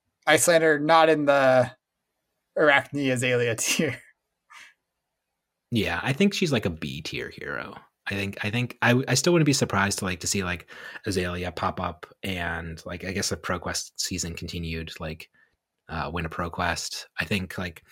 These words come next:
Speaker 2: I wouldn't surprised to see her, like, top eight some battle hardens and, like, callings and stuff like that, maybe even win. Um, it's just gonna,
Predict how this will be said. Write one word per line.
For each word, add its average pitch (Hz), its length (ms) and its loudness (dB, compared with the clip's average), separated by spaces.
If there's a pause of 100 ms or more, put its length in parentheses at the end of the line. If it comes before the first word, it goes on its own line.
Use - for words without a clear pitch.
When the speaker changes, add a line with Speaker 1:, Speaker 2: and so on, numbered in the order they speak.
(220)
Speaker 2:
I 98 60 -2
wouldn't 101 180 0
surprised - 720 -4 (100)
to - 140 -4
see 101 140 -2
her, 92 100 -4
like, 87 160 -6
top 90 240 -2
eight 85 100 -6
some 87 160 -4
battle 87 280 -4
hardens 85 680 -4
and, 82 140 -10
like, 80 140 -8
callings 87 420 -6
and 92 80 -10
stuff - 160 -8
like 90 120 -6
that, 82 140 -6
maybe 98 200 -4
even 87 220 -8
win. 92 360 -8 (480)
Um, 80 360 -4
it's 107 120 -4
just - 140 -6
gonna, 95 220 -4